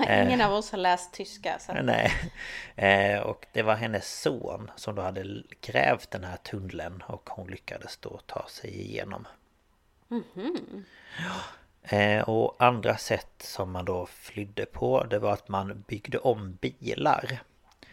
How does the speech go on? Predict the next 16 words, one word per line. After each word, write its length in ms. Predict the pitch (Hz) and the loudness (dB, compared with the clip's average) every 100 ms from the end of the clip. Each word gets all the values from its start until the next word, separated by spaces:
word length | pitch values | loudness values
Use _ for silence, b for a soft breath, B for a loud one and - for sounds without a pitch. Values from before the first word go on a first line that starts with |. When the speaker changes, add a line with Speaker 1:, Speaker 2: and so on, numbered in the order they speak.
| B B | B B
Speaker 2:
Så 220 | - - | 0 2
att 260 | 98 - - | 2 0 0
en 240 | 117 101 | 2 2
eller 300 | 98 98 95 | -4 -2 -2
ibland 340 | 95 110 110 98 | -2 0 0 0
flera 300 | - 107 95 | 2 2 2
personer 500 | - - 117 104 98 | -4 -2 -2 -2 -2
då 140 | 101 | -4
kunde 400 | - - 92 92 | -4 -6 -6 -8
gömma 420 | 90 120 131 104 92 | -2 0 0 -6 -8
sig 220 | - 98 | -6 -4
i 40 | |
olika 320 | 117 120 - - | -2 -4 -6 -6
utrymmen 840 | 123 131 - - 87 92 95 101 - | -4 -4 -8 -10 -10 -8 -10 -10 -8
i 180 | 113 101 | -6 -6
bilen 640 | 120 107 98 87 85 117 | -6 -6 -6 -4 -6 -6